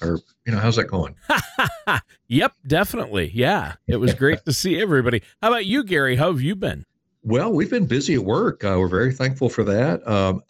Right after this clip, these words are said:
Speaker 1: also, I have been busy taking care of a little bit of family. My mother and brother are in town, and they've had surgeries and different
Speaker 2: Oh, boy.
Speaker 1: procedures and things, and I'm the only other <laughs> family, so I've been a little busy,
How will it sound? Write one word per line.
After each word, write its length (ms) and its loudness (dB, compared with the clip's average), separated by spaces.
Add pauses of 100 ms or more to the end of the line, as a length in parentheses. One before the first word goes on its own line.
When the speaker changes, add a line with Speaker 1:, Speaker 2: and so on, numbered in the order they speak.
Speaker 1:
also, 580 2
I 140 -2
have 240 -2
been 220 0
busy 520 2
taking 340 2
care 440 2
of 380 2
a 60 0
little 200 2
bit 140 -2
of 100 -4
family. 400 0
My 140 0
mother 360 2
and 260 0
brother 400 -2 (520)
are 140 0
in 160 2
town, 400 0
and 100 0
they've 140 2
had 140 0
surgeries 640 2
and 100 0
different 280 -2 (480)
Speaker 2:
Oh, 140 2
boy. 160 2
Speaker 1:
procedures 400 0
and 140 0
things, 360 2
and 100 0
I'm 140 0
the 100 2
only 200 2
other 120 0
<laughs> 0 -
family, 420 -2
so 300 0 (340)
I've 120 -6
been 120 2
a 20 2
little 180 0
busy, 400 0